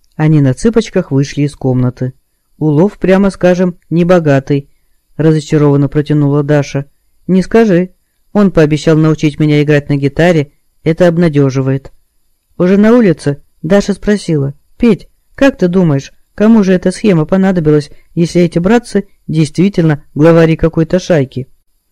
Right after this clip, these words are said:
«Могла понадобиться их конкурентам, к примеру, или же кому-то из их же компашки,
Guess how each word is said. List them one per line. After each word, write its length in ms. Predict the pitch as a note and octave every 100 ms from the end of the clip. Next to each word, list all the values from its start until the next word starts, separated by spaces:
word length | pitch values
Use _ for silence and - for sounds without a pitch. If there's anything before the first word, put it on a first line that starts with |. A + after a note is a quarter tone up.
| _ _ _ -
«Могла 380 | E3 D#3+ A#3+
понадобиться 800 | C4+ E3+ E3 G3 E3 D#3+ D#3 - -
их 160 | G3 -
конкурентам, 680 | F3 - D3 C3 C#3 D3+
к 120 | C#3+ -
примеру, 520 | E3+ E3+ E3+ E3+ E3+ _ _ _
или 240 | - A3+ A#3
же 260 | G#3+ G3+ - _ _
кому-то 460 | E3+ F#3 G#3 - D#3+
из 340 | - E3+ D#3
их 120 | E3
же 240 | C#3+ D3 - -
компашки, 680 | E3 D#3+ G#3+ A#3 - C#3